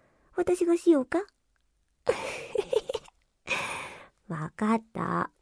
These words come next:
じゃあ、兄貴に頑張ってもらいますか。うん、しょっと。はい、ここ。おまんこにチンチン入れるんだよ。あ、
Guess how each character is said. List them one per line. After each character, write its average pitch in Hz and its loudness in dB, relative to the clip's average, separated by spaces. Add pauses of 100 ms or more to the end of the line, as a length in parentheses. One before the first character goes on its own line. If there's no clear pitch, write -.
(420)
じ - 2
ゃ 202 4
あ、 175 -2
兄 269 4
貴 175 -2
に 160 -4
頑 285 0
張 339 0
っ 339 -4
て 247 -2
も 214 -2
ら 285 -2
い 370 0
ま 415 2
す - -12
か。 - -4 (1400)
う 302 2
ん、 294 -2 (380)
し - -6
ょ - -2
っ 285 -10 (460)
と。 - -10
は - -8
い、 466 2 (540)
こ 202 -2 (100)
こ。 466 8 (1160)
お 302 0
ま 359 6
ん 339 2
こ 294 2
に 220 2
チ 277 2
ン 247 0
チ 233 -4
ン 196 2
入 202 0
れ 240 2
る 247 4
ん 214 4
だ 180 -4
よ。 415 0 (1000)
あ、 - -6